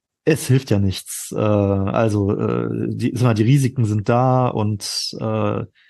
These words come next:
f-, von dem, was, was jetzt droht, kann's ja eigentlich nur besser werden. Also, äh, irgendwas, ho-, ho-, hoffentlich finden die eine gute Lösung. Hoffentlich hocken die sich zusammen und, äh,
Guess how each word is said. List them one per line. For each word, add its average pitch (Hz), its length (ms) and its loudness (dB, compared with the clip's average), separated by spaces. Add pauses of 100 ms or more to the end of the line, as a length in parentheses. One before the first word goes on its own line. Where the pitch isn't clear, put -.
(640)
f-, - 500 -6
von 123 240 -2
dem, 127 200 4
was, - 340 -4
was 117 220 -4
jetzt 123 240 -2
droht, 120 720 2
kann's 131 220 -2
ja 120 60 2
eigentlich 117 140 0
nur 107 140 2
besser 95 320 -2
werden. 90 280 -6
Also, 98 440 -4
äh, - 20 -6
irgendwas, 123 640 0
ho-, 127 260 -8 (160)
ho-, 131 140 2 (160)
hoffentlich 147 260 2
finden 123 240 0
die 110 60 0
eine 110 80 0
gute 107 240 -2
Lösung. 95 380 -2 (420)
Hoffentlich 127 320 2
hocken 139 200 0
die 117 80 2
sich 113 140 -4
zusammen 110 380 2
und, 104 360 -2
äh, 104 280 0